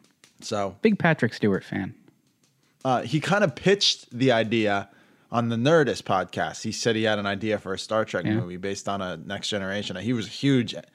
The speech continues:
Speaker 1: Next Generation nerd, Tarantino.
Speaker 2: Mm-hmm.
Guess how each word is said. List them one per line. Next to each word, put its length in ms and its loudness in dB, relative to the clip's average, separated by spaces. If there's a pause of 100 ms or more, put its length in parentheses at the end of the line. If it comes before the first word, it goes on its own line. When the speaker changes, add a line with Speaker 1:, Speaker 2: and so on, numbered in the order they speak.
(340)
Speaker 1:
Next 220 -4
Generation 580 -4
nerd, 360 -8 (400)
Tarantino. 520 -10
Speaker 2:
Mm-hmm. 220 -2